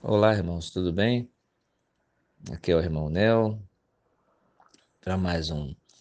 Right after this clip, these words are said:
um bate-papo a respeito do Evangelho do Senhor Jesus.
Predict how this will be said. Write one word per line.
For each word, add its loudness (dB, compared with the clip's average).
um -4
bate-papo 0
a -8
respeito -4
do -2
Evangelho 2
do -2
Senhor -4
Jesus. -4